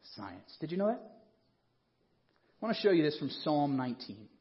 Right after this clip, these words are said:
Psalm nineteen. This was written by David, the great king of Israel, some three thousand years ago. And he begins Psalm nineteen by saying, "The heavens declare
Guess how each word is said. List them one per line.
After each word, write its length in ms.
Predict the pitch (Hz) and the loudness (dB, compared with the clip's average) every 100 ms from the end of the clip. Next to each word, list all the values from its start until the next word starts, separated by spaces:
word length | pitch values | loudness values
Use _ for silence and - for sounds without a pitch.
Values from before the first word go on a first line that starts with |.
| _ _ _ _ _ _ - - - | _ _ _ _ _ _ -20 -20 -6
Psalm 300 | 170 175 170 | 0 2 2
nineteen. 600 | 151 151 - 113 104 107 _ - _ _ _ _ _ _ _ _ _ - | 0 -2 -8 -10 -12 -16 _ -20 _ _ _ _ _ _ _ _ _ -10
This 120 | 156 | -6
was 140 | 170 151 | -2 6
written 180 | 196 170 | 6 8
by 140 | 160 | 8
David, 320 | 160 170 151 | 8 6 4
the 60 | 139 | 2
great 240 | 160 - - | 2 2 -2
king 480 | 175 165 160 143 135 - | 2 2 2 0 -2 -4
of 160 | 143 139 | -4 -2
Israel, 440 | 139 135 123 117 120 | -2 0 0 0 -2
some 120 | - 123 | -8 -8
three 220 | - 160 147 | -6 -4 2
thousand 380 | 147 139 127 | 2 2 -2
years 180 | 120 113 | -6 -8
ago. 260 | 104 98 - - _ _ _ _ _ - _ _ _ - - _ - | -10 -12 -14 -20 _ _ _ _ _ -20 _ _ _ -20 -20 _ -2
And 80 | 175 | 2
he 60 | |
begins 380 | 180 185 214 202 | 4 4 4 4
Psalm 220 | 190 185 | 2 4
nineteen 400 | 160 160 160 165 | 4 2 0 0
by 120 | 147 143 | 2 0
saying, 520 | - 123 117 113 113 - - | -2 -4 -4 -6 -8 -16 -4
"The 120 | 135 | -2
heavens 640 | 127 185 226 226 214 208 - | 2 8 8 8 2 0 -4
declare 840 | - - 185 185 156 127 117 117 | -10 0 6 8 6 4 0 -4